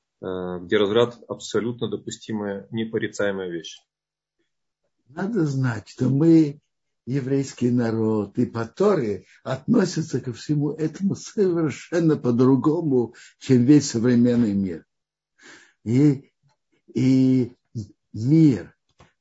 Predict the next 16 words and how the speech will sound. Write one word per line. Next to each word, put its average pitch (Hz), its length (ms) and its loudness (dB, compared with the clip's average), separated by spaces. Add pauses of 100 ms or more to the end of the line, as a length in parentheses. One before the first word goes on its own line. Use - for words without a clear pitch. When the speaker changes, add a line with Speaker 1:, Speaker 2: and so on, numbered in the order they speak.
Speaker 2:
в - 380 -12
Греции 139 640 2
и 127 40 -2
Риме, 117 800 -6 (600)
я 196 480 -2 (220)
тоже 170 280 4
не 135 180 6
думаю, 131 420 4
что 110 220 -8
они 117 240 -2
так - 320 -4 (340)
относились 131 880 4 (180)
с - 120 -20
порицанием 135 720 4
к - 80 -12
разврату. 104 580 -6